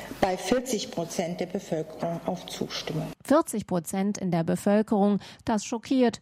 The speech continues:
Speaker 2: doch es komme immer auf den Kontext an, sagt Wetzel. Als antisemitisch wird von den Experten zum Beispiel gewertet,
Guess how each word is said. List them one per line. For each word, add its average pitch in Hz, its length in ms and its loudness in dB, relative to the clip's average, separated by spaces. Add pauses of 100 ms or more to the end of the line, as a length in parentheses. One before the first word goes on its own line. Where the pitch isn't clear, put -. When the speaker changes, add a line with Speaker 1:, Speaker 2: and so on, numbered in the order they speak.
(120)
Speaker 2:
doch 208 180 2
es 226 160 0
komme 233 340 4
immer 202 260 4
auf 196 100 2
den 220 200 2
Kontext 254 520 2
an, 170 180 0
sagt 190 340 -4
Wetzel. 165 400 -2 (340)
Als 185 220 2
antisemitisch 220 840 2
wird 196 160 0
von 180 180 2
den 170 140 2
Experten 208 600 2
zum 202 160 -2
Beispiel 196 380 2
gewertet, 220 560 4